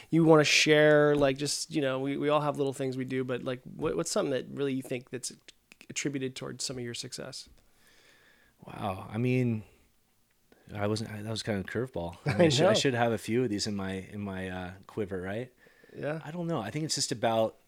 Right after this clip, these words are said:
Speaker 2: you know, it, it, I think it's just about being a, a good person, about, you know, it's about your connections. I think your, you know,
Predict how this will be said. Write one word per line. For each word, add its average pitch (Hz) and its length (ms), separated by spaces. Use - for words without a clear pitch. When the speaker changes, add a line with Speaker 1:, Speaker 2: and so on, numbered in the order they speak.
Speaker 2:
you 120 140
know, 101 380
it, - 380
it, 85 140
I - 40
think 143 140
it's 117 100
just 117 120
about 101 240
being 104 200
a, - 220
a 110 80
good 101 220
person, 104 440
about, 98 340
you 104 80
know, 98 220
it's 101 180
about 107 180
your 98 80
connections. 107 680
I 107 60
think 107 240
your, 104 120
you 104 200
know, 98 280